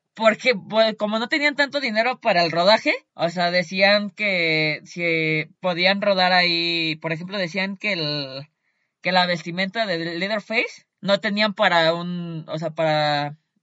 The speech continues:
para otra, o sea, solamente había un conjunto, no había dos ni tres. Entonces esa ropa se la tuvo que quedar en todo el rodaje, habían, este, a uno les, el, el, les pagaban con pasteles de mota,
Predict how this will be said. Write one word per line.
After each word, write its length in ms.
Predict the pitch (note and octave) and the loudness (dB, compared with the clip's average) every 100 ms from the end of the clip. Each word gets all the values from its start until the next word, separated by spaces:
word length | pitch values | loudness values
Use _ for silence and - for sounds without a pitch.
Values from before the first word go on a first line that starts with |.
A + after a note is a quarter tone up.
| _ | _
para 260 | E3 D#3+ F3+ | -4 0 0
otra, 300 | F#3+ F3 F3 | 0 -2 -4
o 60 | D#3+ | -10
sea, 100 | E3+ | -8
solamente 460 | F#3 F#3 F#3 F#3 | -6 -4 -4 -2
había 220 | F3 E3 E3+ | -2 -2 -4
un 80 | |
conjunto, 520 | E3+ D#3+ D#3 F3+ E3 D#3+ | -6 -6 -6 -8 -6 -2
no 100 | D3+ | 0
había 220 | D3+ D3+ | 0 0
dos 240 | D#3 D#3+ | -2 -4
ni 100 | D#3 | -8
tres. 300 | D3 D3+ D#3+ | -6 -8 -8
Entonces 500 | - E3 D#3+ F3+ F#3+ | -6 -6 -4 -4 -4
esa 220 | F#3+ F#3+ F#3 | -4 -2 -2
ropa 600 | F3+ D#3+ F#3 F3 E3+ D#3+ | -2 0 2 2 2 0
se 180 | E3+ D3 | -2 -4
la 120 | D3 | -4
tuvo 220 | E3+ E3+ | -6 -8
que 120 | D#3+ | -6
quedar 220 | D#3 D#3 D#3+ | -2 0 0
en 160 | D#3 | -2
todo 240 | E3 E3 D#3+ | -4 -2 -2
el 80 | C#3 | -4
rodaje, 720 | C#3 D3+ F3+ - E3 E3 - | -4 -2 -2 -4 -4 -4 -4
habían, 760 | D3+ C#3+ D3 D3+ D3 C#3 C#3 _ | -6 -6 -4 -4 -4 -12 -20 _
este, 1040 | - D#3+ D3 - - D3 C#3 C#3 C3+ C3+ - _ _ _ | -4 -4 -4 -10 -10 -6 -4 -4 -6 -8 -14 _ _ _
a 140 | - F3 | -4 0
uno 140 | G#3 | 0
les, 160 | F#3 F#3 | 0 -2
el, 180 | E3 D#3+ | -6 -6
el, 200 | D#3+ D#3+ | -4 -4
les 200 | D#3+ D#3+ | -4 -6
pagaban 460 | D#3 D#3 D#3+ F3 F3+ | -4 -2 -2 -2 -4
con 300 | E3+ C#3+ C#3+ | -6 -8 -8
pasteles 440 | - D3+ E3+ F3 | -8 -6 -4 -4
de 80 | D3 | -4
mota, 500 | D3 D#3 E3 - D3+ | -4 0 -2 -2 -2